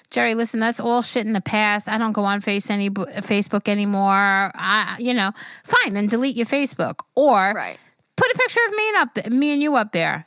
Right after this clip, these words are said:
Speaker 1: If you're proud of us and you're proud of our relationship and you want me, then fucking want me. Proudly want me. You
Speaker 2: Yeah.
Speaker 1: know?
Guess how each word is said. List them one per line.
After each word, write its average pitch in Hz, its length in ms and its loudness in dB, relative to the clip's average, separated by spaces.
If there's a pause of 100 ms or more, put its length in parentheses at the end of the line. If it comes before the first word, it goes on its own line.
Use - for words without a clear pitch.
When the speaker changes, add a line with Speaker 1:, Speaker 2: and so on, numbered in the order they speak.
Speaker 1:
If 196 140 -2
you're 240 100 4
proud 277 480 2
of 196 140 -2
us 180 260 0
and 190 100 -2
you're 190 120 -2
proud 226 320 0
of 214 40 -8
our 190 120 0
relationship 180 600 -4
and 170 140 -2
you 202 140 2
want 185 320 -2
me, 277 180 0
then 202 240 -4
fucking 185 580 -2
want 180 360 0
me. 151 340 -6
Proudly 196 560 0
want 139 340 -6
me. 156 320 -10
You 202 200 -4
Speaker 2:
Yeah. 196 60 2
Speaker 1:
know? 190 320 0